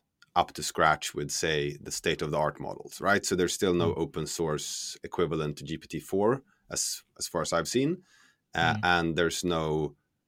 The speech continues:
Speaker 1: uh, as far as I've heard, uh, open source equivalent to, say, Whisper, you know, text, text to audio, audio to text. Uh, so what, like, have you, um, like, h-,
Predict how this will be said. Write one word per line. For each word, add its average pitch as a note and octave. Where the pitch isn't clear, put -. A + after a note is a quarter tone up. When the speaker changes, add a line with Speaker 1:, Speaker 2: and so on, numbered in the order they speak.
Speaker 1:
uh, -
as -
far E2+
as -
I've D2+
heard, G#2+
uh, D2+
open F2
source D#2
equivalent D2+
to, -
say, -
Whisper, -
you D#2+
know, C2+
text, -
text -
to C#2+
audio, C2
audio C#2+
to C#2+
text. -
Uh, E2
so -
what, C3+
like, B2
have F#2+
you, F#2+
um, D2+
like, -
h-, -